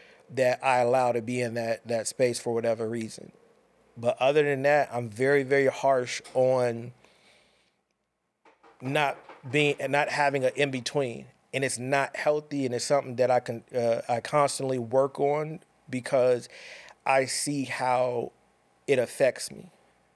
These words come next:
Like, I see the conflicts it causes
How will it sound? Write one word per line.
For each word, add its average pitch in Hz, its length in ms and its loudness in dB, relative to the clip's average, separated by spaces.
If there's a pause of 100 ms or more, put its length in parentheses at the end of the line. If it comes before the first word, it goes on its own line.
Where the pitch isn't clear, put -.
(1300)
Like, 120 260 0 (680)
I 135 120 4
see 156 320 0
the 131 120 2
conflicts 139 720 0
it 120 180 -6
causes 120 760 0